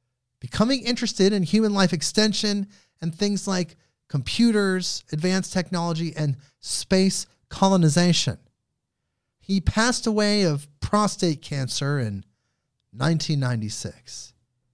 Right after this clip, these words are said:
unfortunately. He probably had a lot more life had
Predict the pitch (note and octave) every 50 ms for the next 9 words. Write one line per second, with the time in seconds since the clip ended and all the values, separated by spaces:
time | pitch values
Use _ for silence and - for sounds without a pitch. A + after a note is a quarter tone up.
0 | _ _ - B2 A#2 - - A#2 G2+ - - - - - - F2 E2+ - _ _
1 | _ _ _ _ _ _ _ C#3 C3+ - - F#3+ F#3+ F#3+ F#3+ F3+ D#3 C#3 D#3 D#3
2 | D3+ D3 D3 C#3+ C#3+ - B2 B2 C3 B2+ B2 A#2+ - _ - C3+ D#3+ F#3+ G3 F#3
3 | D3+ C3 A#2+ A#2+ A2 A2 A2 - - _ _ _ _ _ _ _ _ _ _ _
4 | _ _ _ _ _ _ _ _ _ _ _ - D3 C#3 C3 B2 A#2 A2 G#2 G2+